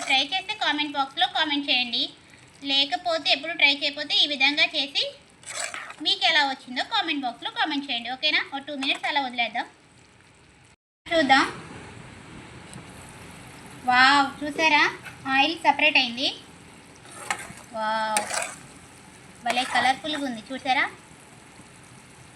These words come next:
ఉప్పు సరి-, ఉప్పు అన్నీ సరిపోయా లేదో ఒకసారి చూస్తాను.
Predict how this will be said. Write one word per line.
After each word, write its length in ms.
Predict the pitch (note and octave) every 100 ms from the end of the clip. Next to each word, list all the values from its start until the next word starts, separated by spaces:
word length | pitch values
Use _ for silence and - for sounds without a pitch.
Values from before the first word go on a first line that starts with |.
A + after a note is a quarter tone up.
| - - - - - - - - - - - - - - - - - - - - - - - - - - - - - - - - - - -
ఉప్పు 160 | C#4+ E4+ D#4
సరి-, 240 | C4+ C4+ C#4+
ఉప్పు 220 | C#4 D#4+ E4 G4 - - C4
అన్నీ 160 | C#4+ D#4+
సరిపోయా 320 | C#4 C#4+ C4+ B3+
లేదో 200 | - F#4+ - - - -
ఒకసారి 240 | A#3 C4+ C4+
చూస్తాను. 360 | A3+ G#3 G3+